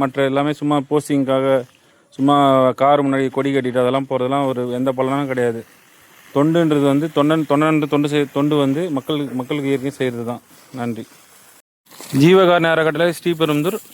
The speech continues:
வள்ளலார் பசுமை பூங்கால வந்து ஒரு லட்சம் மரம் நட போறோம். ஸ்ரீபெரும்புதூர் ஃபுல்லா நட போறோம். எல்லார் வீடு தேடி போய் நட போறோம். நாங்க வந்து சும்மா அப்படியே மரக்கன்று நட்டுட்டு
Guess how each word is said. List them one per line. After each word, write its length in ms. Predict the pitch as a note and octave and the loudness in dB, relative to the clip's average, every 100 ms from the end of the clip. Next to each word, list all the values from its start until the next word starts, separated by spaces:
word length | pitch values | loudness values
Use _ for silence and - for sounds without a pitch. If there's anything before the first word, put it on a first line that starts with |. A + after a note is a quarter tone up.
| - - - - - - - - - - - - - - | -20 -20 -20 -20 -20 -18 -18 -18 -18 -18 -16 -18 -16 -2
வள்ளலார் 440 | C3+ F3 F#3 E3 D3 | 2 4 4 2 0
பசுமை 260 | C#3+ F3 D#3 | -4 -4 -4
பூங்கால 280 | D#3 D3 D3 | -2 0 0
வந்து 120 | E3 D#3+ | 0 0
ஒரு 60 | D#3+ | -2
லட்சம் 220 | D#3 D3 | -2 -2
மரம் 200 | D3 E3 | -2 -2
நட 100 | D3+ D3 | -2 -2
போறோம். 160 | C#3 B2+ | -4 -6
ஸ்ரீபெரும்புதூர் 420 | D#3 D3 D3 C#3 | -8 -6 -4 -4
ஃபுல்லா 200 | B2+ D3 | -4 -4
நட 120 | C#3 C3+ | -2 -2
போறோம். 140 | B2+ B2+ | -2 0
எல்லார் 180 | B2+ C3+ | 0 -2
வீடு 120 | C#3+ C#3+ | -4 -2
தேடி 140 | C#3+ | -2
போய் 140 | C3+ | -2
நட 100 | B2+ B2 | -2 -2
போறோம். 220 | A#2 C3+ F3+ _ _ _ _ _ _ _ _ _ _ _ - _ _ _ _ _ - | -4 -6 -8 _ _ _ _ _ _ _ _ _ _ _ -20 _ _ _ _ _ -2
நாங்க 160 | C3 C#3+ | 0 2
வந்து 120 | D#3 D3+ | 0 0
சும்மா 140 | D#3+ | 2
அப்படியே 180 | D#3+ D3 | 2 4
மரக்கன்று 300 | C#3+ D#3 D3+ | 2 2 0
நட்டுட்டு 320 | C#3 C3+ C3+ | 0 -2 -4